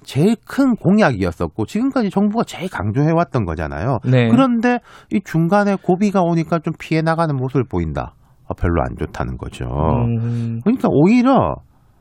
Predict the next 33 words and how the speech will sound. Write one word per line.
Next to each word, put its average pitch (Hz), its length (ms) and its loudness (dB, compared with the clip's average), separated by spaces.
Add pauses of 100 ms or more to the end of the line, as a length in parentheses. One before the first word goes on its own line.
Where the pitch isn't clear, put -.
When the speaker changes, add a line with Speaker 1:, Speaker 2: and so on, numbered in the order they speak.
(260)
Speaker 1:
조금 208 300 0
리스크를 202 440 -2
감수하더라도 147 1160 0
과감하게 196 720 -2 (380)
개입을 147 440 0
해서 127 220 0 (320)
가닥을 143 440 2
빨리빨리 123 640 0 (340)
잡았어야 127 580 0
하지 139 280 -2
Speaker 2:
아. - 20 0
Speaker 1:
않았냐. 82 340 -2
물론 175 340 2
이것도 87 600 -2
다 - 140 -10
지나고 107 400 -4
나서 185 180 -2
제가 147 240 -2
Speaker 2:
<laughs> - 80 -2
Speaker 1:
하는 - 40 -4
Speaker 2:
결과론이긴 165 600 0
Speaker 1:
말입니다만은. - 60 2
Speaker 2:
하지만, 131 500 0 (140)
Speaker 1:
예. 90 120 -4
Speaker 2:
근데 254 120 2
지금이라도 269 520 2
그러면은 190 340 0
개입을 170 320 0
해야 254 100 4
된다고 196 280 0
보시는 131 280 0
Speaker 1:
근데 269 160 4
Speaker 2:
거예요? 139 560 0